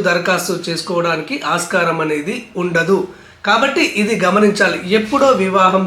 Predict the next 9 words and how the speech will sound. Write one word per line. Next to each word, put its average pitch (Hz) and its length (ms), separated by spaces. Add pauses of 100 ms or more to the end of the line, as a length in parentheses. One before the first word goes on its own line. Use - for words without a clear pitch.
జరిగినటువంటి 170 800
వాళ్ళు 226 340 (800)
ఈ - 20 (140)
పథకానికి 185 580 (160)
అర్హులు 175 280 (100)
కాదు. 175 200 (120)
వివాహం 214 560
అయి 240 160 (180)
సంవత్సరం 196 440